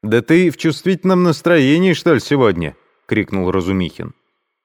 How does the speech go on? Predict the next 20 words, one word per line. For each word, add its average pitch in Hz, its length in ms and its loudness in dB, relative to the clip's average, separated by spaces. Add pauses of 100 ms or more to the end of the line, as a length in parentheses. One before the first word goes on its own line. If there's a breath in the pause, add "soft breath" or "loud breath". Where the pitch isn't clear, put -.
(1300)
Он 151 360 -2
увидал 139 640 -2
бы, 85 200 -4
если 95 460 -4
бы 90 280 -2
был 98 260 -4
проницательнее, 82 1040 -6
что 101 500 -4
чувствительного 135 960 -8
настроения 123 840 -4
тут - 320 -8
отнюдь 120 480 -6
не 123 220 -4
было, 78 260 -6 (480)
а 85 80 -10
было 123 240 0
даже 110 340 0
нечто 104 520 -4
совсем 95 500 -4
напротив. - 640 -6